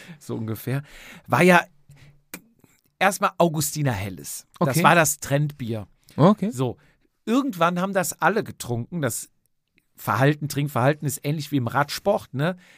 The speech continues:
Speaker 1: Man trägt eine Oakley oder man trägt ein Rafa-Trikot. Irgendwann tragen's alle.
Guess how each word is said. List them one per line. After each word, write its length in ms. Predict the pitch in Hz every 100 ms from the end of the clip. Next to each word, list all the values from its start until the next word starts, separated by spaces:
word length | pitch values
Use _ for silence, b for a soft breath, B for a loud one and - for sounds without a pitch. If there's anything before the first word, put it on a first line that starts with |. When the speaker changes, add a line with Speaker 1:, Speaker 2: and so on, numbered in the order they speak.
| b
Speaker 1:
Man 280 | b 139 143
trägt 680 | - 151 160 - - - _ _ _ -
eine 160 | 123
Oakley 580 | - 151 180 185 190 202
oder 240 | - 135 127
man 300 | 131 127 - -
trägt 300 | 120 120 101
ein 20 |
Rafa-Trikot. 760 | 101 135 - 160 - 175 175 -
Irgendwann 380 | 175 175 147 127
tragen's 420 | 131 135 131 -
alle. 400 | 117 131 156